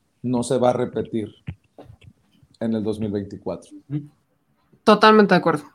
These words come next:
Speaker 2: Lo, lo he dicho mil veces y creo que ha-, habría que aprender bien, aprender bien las lecciones y quedarnos con ellas, porque no,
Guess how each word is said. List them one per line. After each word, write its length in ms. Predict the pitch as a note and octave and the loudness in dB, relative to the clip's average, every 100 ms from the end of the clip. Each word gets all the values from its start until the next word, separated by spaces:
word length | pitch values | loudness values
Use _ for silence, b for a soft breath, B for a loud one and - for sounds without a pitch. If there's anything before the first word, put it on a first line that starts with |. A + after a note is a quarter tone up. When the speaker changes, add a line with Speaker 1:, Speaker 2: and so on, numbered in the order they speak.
| - - | -12 0
Speaker 2:
Lo, 220 | G3+ G3 | 2 4
lo 160 | G#3+ | 6
he 180 | A3 A3 | 8 8
dicho 300 | G#3 G3+ G3+ | 4 2 4
mil 180 | G3 F#3+ | 6 4
veces 320 | G3 G3+ G#3+ | 2 2 2
y 60 | F3+ | 0
creo 180 | F3+ F3+ | 0 0
que 500 | F#3+ F3+ E3+ D#3 - | 2 4 2 0 -4
ha-, 200 | C#3 D#3 | -2 2
habría 400 | F3+ G3 G3+ G3+ | 4 6 4 2
que 680 | F3+ F3 E3 D#3+ D#3 - - _ - | 0 0 0 0 -2 -6 -18 _ 2
aprender 720 | F#3+ - G3+ G#3 G#3 A3 G#3+ | 2 4 6 6 8 6 6
bien, 480 | G#3+ A#3 D4 E4+ F#3+ | 6 6 6 4 -2
aprender 380 | F3+ F3+ G#3 | -4 -2 -2
bien 160 | G#3+ A3 | -2 0
las 160 | G#3 F#3+ | 0 -2
lecciones 460 | F3+ G#3+ A3+ A3+ | -6 -4 -2 -4
y 60 | F3+ | -6
quedarnos 380 | F#3 G3 G#3+ G#3 | -4 -4 -4 -8
con 160 | F3+ | -6
ellas, 260 | G3+ A3 A3 | -4 -4 -6
porque 360 | F#3 F3+ F3+ | -10 -8 -6
no, 260 | F3 G3 | -4 -4